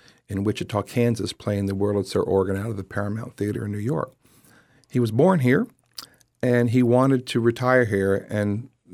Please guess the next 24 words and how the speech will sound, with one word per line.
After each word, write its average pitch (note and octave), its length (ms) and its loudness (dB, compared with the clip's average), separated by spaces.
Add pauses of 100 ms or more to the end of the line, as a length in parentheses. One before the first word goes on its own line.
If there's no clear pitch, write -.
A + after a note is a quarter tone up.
(240)
things A2 260 2
happened A2 400 -2
that - 100 -8
made G2 200 -4
that - 180 -6
possible. - 580 -6 (360)
So - 180 -6
he A2 140 -4
came A#2 320 -6
here. A#2 140 -6
But G#2 140 2
I D3 120 4
met C#3+ 240 6
him C3 260 0 (200)
in A#2+ 140 0
Wichita G2+ 580 0 (100)
in - 60 -14
about G#2+ 200 -6
nineteen A#2 480 -4
eighty-six, - 600 -8
I - 120 -6
think. - 380 -14 (540)
And, G#2 280 -6
uh, G#2 240 -6